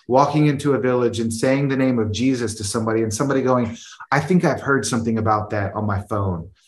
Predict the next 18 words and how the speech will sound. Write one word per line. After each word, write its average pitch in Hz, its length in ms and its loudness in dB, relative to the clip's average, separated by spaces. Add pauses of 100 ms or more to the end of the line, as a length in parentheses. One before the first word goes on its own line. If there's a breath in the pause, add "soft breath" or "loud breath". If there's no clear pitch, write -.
(200)
Tell 127 220 0
me 120 100 0
more. 104 480 -2
I'm 104 140 -4
interested." 98 760 -8
And 110 160 -4
so 110 500 0 (520)
just 139 220 0
that 143 100 0
there 131 120 4
would 117 100 2
be 120 100 0
broad 107 400 0
seed 107 300 -6
sowing, 104 260 -2
broad 104 380 -2
gospel 101 340 -6
proclamation 92 880 -6